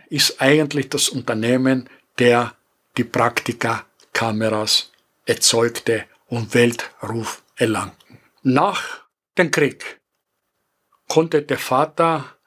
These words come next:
Noble nach Amerika zurückkehren. Der Sohn aber wurde neunzehnhundertfünfzig zu fünfzehn Jahre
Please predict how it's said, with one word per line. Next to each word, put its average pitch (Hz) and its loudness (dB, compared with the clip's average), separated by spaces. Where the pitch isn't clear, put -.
Noble 143 2
nach 143 -2
Amerika 135 0
zurückkehren. 131 0
Der 143 6
Sohn 220 4
aber 131 2
wurde 147 4
neunzehnhundertfünfzig 175 -2
zu 113 -4
fünfzehn 220 -2
Jahre 110 -4